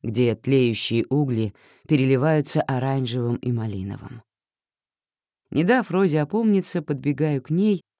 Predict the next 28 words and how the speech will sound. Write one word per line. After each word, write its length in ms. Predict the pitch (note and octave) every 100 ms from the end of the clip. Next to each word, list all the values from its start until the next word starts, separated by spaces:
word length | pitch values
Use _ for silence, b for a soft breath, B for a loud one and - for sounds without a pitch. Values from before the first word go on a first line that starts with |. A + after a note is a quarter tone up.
| -
и 280 | D3+ C#3+ C3+
сразу 500 | - D3+ D#3+ C#3+ C#3+
же 140 | C#3
вижу 520 | C#3 D#3 C#3+ D3+ - _ -
морщинки 760 | D3+ D3 - - B2+ A#2+ -
вокруг 400 | A#2+ A#2+ A#2+ A#2+
глаз 440 | G#2 A#2 A2+ A2 - b b b b
и 220 | C#3 C#3
заметно 420 | B2+ C3 C3 A#2+ A2+
впавшие 600 | - A#2+ G#2+ - G#2+ G#2+
щеки. 640 | - - - - - - _ _ _ _ _ _ _ _ _
В 40 | _
прошлом 380 | B2 A2+ A#2 A2+
месяце 600 | B2 D3 E3 D3 D#3+ D3
тете 380 | - A2 G#2+
стукнуло 500 | G#2+ - G#2+ G#2+ G#2
семьдесят. 680 | F#2 - G2+ F#2+ - - _ _ _ _ _ _ _ _ _ _ _ _ _
Годы, 300 | F#3 B3+ F#3+
проведенные 580 | - D#3+ E3+ G3 F3 D#3+
в 60 |
разлуке, 500 | D#3+ D#3 E3 G#3 -
не 120 | E3
пощадили 540 | D3+ D#3 - D3 F3+ E3
ее. 360 | A2 G#2 A2+ - _ _ _ _ _ _ _ _ _ -
Наверное, 480 | A2+ A2+ A2 G#2
и 120 | F#2 A2+
меня 300 | A#2+ C3+ D#3
тоже. 280 | - -